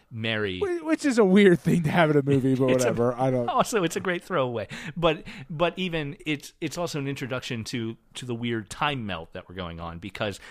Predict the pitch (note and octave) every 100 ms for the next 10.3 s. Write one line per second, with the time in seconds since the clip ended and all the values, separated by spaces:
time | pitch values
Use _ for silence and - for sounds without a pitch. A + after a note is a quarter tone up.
0 | - A#2 A2+ - F#3+ D#3 G#2 F#2+ - -
1 | F#2 E2+ E2+ - - _ - C3+ A#2+ A2
2 | G2 F#2+ G#2 G#2 F#2 F2 - B2+ G#2 F#2
3 | - G#2+ F2+ E2+ E2 _ _ - C3+ A2+
4 | A2+ G#2+ G2+ F#2+ F2+ G#2 B2 G#2+ E2+ -
5 | E2+ - E2 D2+ - _ _ _ - G#2
6 | G#2 - _ C3 A#2 G2+ F#2+ G2+ E3 F#3
7 | F#3 C#3+ G2 F#2 F2 G#2+ G#2+ F2+ - -
8 | A#2+ - E2+ D#2+ - G#2+ G#2 G2 G2+ G#2+
9 | G#2 F#2+ E2 F2 - F2+ - - - _
10 | F2 D#2